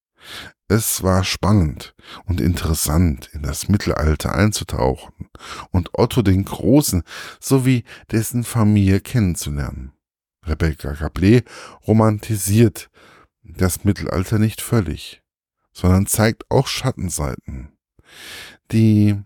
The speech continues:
hat wohl jeder Mensch, ob er nun Kaiser,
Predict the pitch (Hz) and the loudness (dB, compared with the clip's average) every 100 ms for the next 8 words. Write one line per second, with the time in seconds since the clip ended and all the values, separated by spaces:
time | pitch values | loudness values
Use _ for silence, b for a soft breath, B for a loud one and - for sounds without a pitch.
0 | _ _ _ _ _ _ - - 143 - | _ _ _ _ _ _ -18 -6 -4 -4
1 | - - 101 101 85 95 104 95 80 67 | -8 0 2 4 2 2 2 0 -2 -4
2 | - - _ _ _ _ _ - - 90 | -10 -14 _ _ _ _ _ -10 0 2
3 | 82 82 - 76 85 110 110 104 | 4 0 -2 2 2 4 2 2